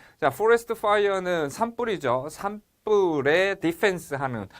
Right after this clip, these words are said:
어떤 방어용으로 이제 개발이 된 게 the bark of the cork oak. 자, 코르크 오크의 껍질 has a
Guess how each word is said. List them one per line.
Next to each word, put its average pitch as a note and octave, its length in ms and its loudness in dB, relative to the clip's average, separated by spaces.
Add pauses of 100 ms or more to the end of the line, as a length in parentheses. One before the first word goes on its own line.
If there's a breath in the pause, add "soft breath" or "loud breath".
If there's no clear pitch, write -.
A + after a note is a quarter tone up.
(120 loud breath)
어떤 B2 300 0
방어용으로 A#2+ 1120 0
이제 G2 200 -6
개발이 B2+ 420 2
된 G#2 260 -8
게 C#3 240 -4 (240 loud breath)
the C#3+ 180 4
bark C#3+ 400 4
of C3 220 0
the C#3 120 0 (100)
cork G3+ 1040 0
oak. D3 340 -4 (440 loud breath)
자, B2+ 260 2
코르크 B3 500 -2
오크의 F3+ 760 -2
껍질 C3+ 600 -6
has E3+ 380 -6
a D#3+ 80 0